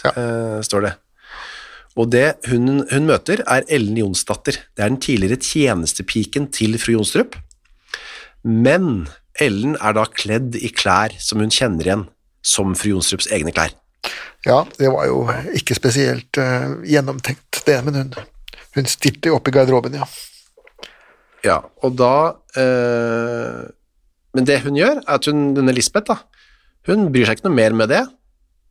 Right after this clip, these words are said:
Speaker 2: og lar være å si noe til myndighetene.
Speaker 1: Fornuftig nok, tror jeg. Men jeg må tenke på datidens politikk, så man, man vil ikke bli blandet opp i noe.
Speaker 2: Nei. Men så var det en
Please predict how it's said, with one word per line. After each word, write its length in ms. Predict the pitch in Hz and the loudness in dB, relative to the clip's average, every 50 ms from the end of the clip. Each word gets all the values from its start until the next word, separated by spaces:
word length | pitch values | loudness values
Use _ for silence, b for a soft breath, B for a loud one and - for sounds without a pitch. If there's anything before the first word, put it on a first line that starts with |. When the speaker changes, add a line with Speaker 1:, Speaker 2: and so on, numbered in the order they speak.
| _ b b b b b b b b b _ _ | _ b b b b b b b b b _ _
Speaker 2:
og 140 | - 156 156 | 4 4 6
lar 340 | 147 139 123 120 123 127 127 131 131 131 - - | 6 4 4 4 4 2 0 -2 -6 -10 -6 -2
være 160 | 147 127 117 | 0 2 2
å 80 | 120 - | 2 0
si 120 | - 117 92 | 0 0 0
noe 80 | 107 107 | 0 0
til 100 | 120 127 113 | 0 0 0
myndighetene. 320 | 87 80 - - 78 - - _ _ _ _ _ _ _ _ _ _ _ _ _ _ _ _ _ _ _ - - - | 0 0 -4 -6 -10 -14 -14 _ _ _ _ _ _ _ _ _ _ _ _ _ _ _ _ _ _ _ -20 -10 -2
Speaker 1:
Fornuftig 400 | - 139 127 110 - - - 123 | 0 2 2 2 0 -2 -2 0
nok, 200 | 117 104 - - - | 0 0 0 -2 -2
tror 160 | - 135 120 | 2 2 4
jeg. 220 | 123 135 135 110 - - - | 4 4 2 0 -4 -8 -4
Men 140 | 135 131 123 | -2 0 2
jeg 180 | 117 113 110 98 87 B B B B B B B B B B _ - | 2 0 0 -2 -4 B B B B B B B B B B _ -6
må 120 | 165 147 127 | -4 -2 0
tenke 220 | - 139 113 - 131 | 0 0 0 0 0
på 40 | 110 | 2
datidens 560 | 117 110 107 - - 113 113 120 117 - - - - | 4 2 2 2 0 -4 -4 -4 -4 -4 -4 -4 -2
politikk, 320 | - 131 127 123 - 117 - | 0 2 2 2 0 0 0
så 100 | - 139 131 | 0 0 2
man, 120 | 131 123 | 2 2
man 140 | 123 135 131 | 4 2 2
vil 140 | 120 113 113 | 2 -2 -4
ikke 100 | - 131 | -2 -2
bli 80 | 160 147 | -2 0
blandet 320 | 135 143 131 139 131 - | 2 0 0 0 -2 -4
opp 220 | 123 - - - | -4 -4 -2 -2
i 60 | 131 123 | 0 0
noe. 220 | 127 139 - - - B B B B B B B B B B B B B B B - - | 2 2 0 0 -2 B B B B B B B B B B B B B B B -4 0
Speaker 2:
Nei. 200 | 170 165 127 87 82 - _ _ _ _ _ _ _ _ _ - B B B B B B B B - | 2 2 2 2 -2 -6 _ _ _ _ _ _ _ _ _ -18 B B B B B B B B 0
Men 140 | - 170 180 | 2 2 2
så 160 | 180 - 185 180 | 4 4 4 4
var 120 | 170 160 165 | 4 4 4
det 100 | 180 180 | 2 0
en 80 | 175 | 0